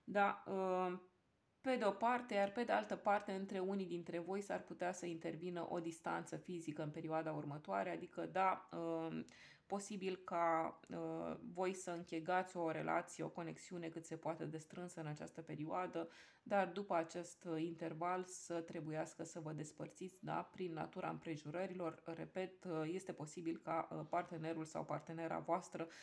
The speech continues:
să trebuiască să plece departe, da, uh, să trebuiască să-și rezolve anumite probleme. Sau poate în legătură cu jobul, da, ce știu eu. <clears throat> Hai să vedem încă o carte.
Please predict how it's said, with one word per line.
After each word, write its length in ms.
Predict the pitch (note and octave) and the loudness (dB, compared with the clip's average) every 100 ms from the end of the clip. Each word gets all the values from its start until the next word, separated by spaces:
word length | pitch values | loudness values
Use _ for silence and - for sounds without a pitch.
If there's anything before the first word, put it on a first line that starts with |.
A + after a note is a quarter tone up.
| - - | -16 -18
să 140 | - G#3+ | -10 -6
trebuiască 520 | G#3+ D#3+ E3 E3 D#3+ | -2 2 2 2 -6
să 140 | - | -6
plece 580 | D3 - D#3 D3+ D3 - - | -8 -4 -4 -2 -4 -4 -4
departe, 800 | D#3+ D#3 D#3 D#3 C#3+ - C#3+ - _ | -4 -4 2 2 2 -2 -10 -10 _
da, 460 | - E3 F3+ F3 - | -8 0 2 2 -2
uh, 200 | E3 D#3+ D#3+ | -4 -4 -4
să 160 | - | -8
trebuiască 420 | F#3+ D#3+ F3 - | -4 2 2 0
să-și 280 | E3 D#3+ - | -6 -6 -6
rezolve 500 | D#3 D3+ E3 D#3+ D#3+ | -6 -2 -2 0 0
anumite 420 | D#3 D#3 D#3+ D#3 | 0 -2 -4 -4
probleme. 560 | E3 E3 E3 D#3 D#3 - - - - - - - - - _ | -6 -6 -4 -2 -2 -6 -10 -18 -20 -20 -20 -20 -20 -20 _
Sau 280 | - G#3 G3 | 2 6 8
poate 420 | E3+ E3+ F3 E3 | 8 8 8 4
în 80 | D#3+ | 4
legătură 360 | D3 D#3 F3 | 2 0 0
cu 180 | E3 E3 | 0 0
jobul, 420 | E3 F#3 D3+ C#3+ D3 | 4 4 4 0 2
da, 180 | E3 | 2
ce 200 | E3 - | 2 -2
știu 280 | E3 - C#3 | -4 -4 -4
eu. 180 | C#3+ - - _ - | -4 -4 -10 _ -2
<clears throat> 1040 | G2 B2 D#3 _ _ _ - - _ - | -2 -2 -6 _ _ _ -20 -20 _ -2
Hai 120 | G3 | 0
să 100 | G3 | 0
vedem 260 | F#3 E3 E3+ | 0 0 -2
încă 200 | E3 E3 | -2 -2
o 80 | D#3+ | -2
carte. 680 | - G3 F#3 - F3+ E3+ | 6 10 10 6 2 2